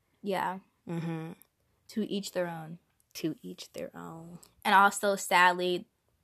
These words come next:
Speaker 1: February isn't just about Shay.
Speaker 2: <laughs>
Speaker 1: I know. Shocking.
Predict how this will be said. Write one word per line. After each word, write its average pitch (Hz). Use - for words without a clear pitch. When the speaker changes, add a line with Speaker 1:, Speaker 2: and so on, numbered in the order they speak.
Speaker 1:
February 208
isn't 202
just 190
about 180
Shay. 190
Speaker 2:
<laughs> 254
Speaker 1:
I 208
know. 180
Shocking. 175